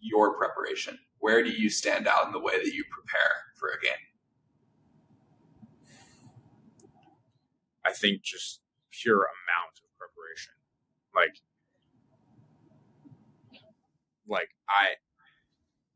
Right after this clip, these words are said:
Speaker 2: I told myself, like, "There's no way the middle linebacker from Louisville is gonna watch more tape on us than we watch on them. Like, that, it's just not gonna happen." So, like,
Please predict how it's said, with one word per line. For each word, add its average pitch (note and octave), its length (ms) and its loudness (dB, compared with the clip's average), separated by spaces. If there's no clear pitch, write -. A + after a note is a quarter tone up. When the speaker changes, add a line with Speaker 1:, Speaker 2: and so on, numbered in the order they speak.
Speaker 2:
I G#2+ 140 6
told G#2+ 260 -2
myself, F#2 400 -4
like, F2+ 160 -10
"There's G2 240 -2
no A2 160 8
way A2 180 8
the G#2 100 -8
middle G2+ 220 0
linebacker F#2+ 480 0
from F#2+ 160 -20
Louisville F2 400 -4
is F2+ 100 -8
gonna F2+ 220 -6
watch F2+ 320 2
more F2+ 100 -4
tape F2+ 300 0
on E2+ 120 -8
us - 160 -10
than E2+ 160 -10
we F2 160 -2
watch D2+ 240 -2
on D2+ 120 -4
them. - 160 -20
Like, F#2 160 0
that, F#2 120 4
it's F#2 160 -2
just G#2 240 -4
not F2+ 220 4
gonna D#2+ 180 -14
happen." D#2+ 380 -6
So, - 260 -2
like, F2 160 2